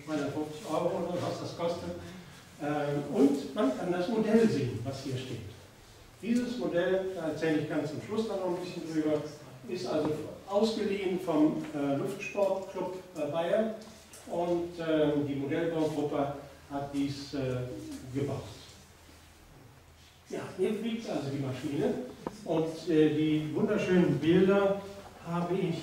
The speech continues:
ähm, alle aus der Sammlung von Herrn Braun bekommen. Also, äh, das sind also Originalfotos, die er hatte. Und ich bin ganz begeistert. Äh, das war also verwendet worden in der Werkszeitschrift,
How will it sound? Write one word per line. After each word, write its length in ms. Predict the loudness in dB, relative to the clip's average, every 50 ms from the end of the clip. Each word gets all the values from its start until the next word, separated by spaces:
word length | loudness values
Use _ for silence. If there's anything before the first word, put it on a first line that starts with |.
| -8 -4 -4
ähm, 480 | -2 -2 0 0 2 2 2 0 0 0 -2 -6 -10 -14 -18 -20 -20 -20 -20 -14 -6 -4
alle 320 | -2 0 2 2 2 2 0
aus 280 | 2 2 2 2 2 0
der 240 | 0 0 2 2 2
Sammlung 440 | 0 0 0 2 2 2 4 2 2 0
von 180 | 0 0 0 2
Herrn 200 | 0 0 -2 -2
Braun 320 | -2 2 6 6 6 6
bekommen. 600 | 6 2 -2 -2 -2 -2 -2 0 -2 -2 -4 -4 -8 -10 -14 -16 -18 -20 -20 -20 -14 -8
Also, 520 | -4 -2 -2 -2 0 0 0 0 0 -2 -4 -6 -4
äh, 300 | -4 -2 -2 -2 -2 -2 -4 -6 -8 -8 -10 -12 -12 -10 -4
das 220 | -4 -2 -2 -2 -2
sind 180 | -2 -2 -2
also 200 | -2 -2 -4 -2
Originalfotos, 1200 | -2 -2 0 0 0 0 0 0 0 0 -2 -2 -2 0 0 0 0 0 0 -2 -2 -2 -2 -4 -4
die 80 | -2 -2
er 120 | -2 -2
hatte. 340 | -2 -2 -4 -4 -4 -6 -6 -6 -8 -12 -14 -14 -16 -18 -18 -20 -20 -12 -8
Und 120 | -6 -4
ich 100 | -4 -4
bin 160 | -2 -2 0
ganz 200 | 2 2 0 0
begeistert. 760 | -2 -4 -4 -2 0 2 2 2 0 -2 -4 -6 -6 -6 -8 -12 -14 -18 -20 -20 -20 -18 -10 -8
Äh, 220 | -4 -4 -4 -4
das 180 | -4 -4 -6 -4
war 180 | -4 -2 -2 -2
also 180 | 0 -2 -2
verwendet 560 | 0 0 0 2 2 2 4 4 2 2 2 2
worden 500 | 2 2 2 2 0 0 -2 -2 -2 -2
in 200 | -2 0 0 0
der 180 | 0 0 2
Werkszeitschrift, 1120 | 2 2 2 2 0 -2 -4 -8 -10 -6 -2 0 0 0 0 -2 -2 0 0 0 0 0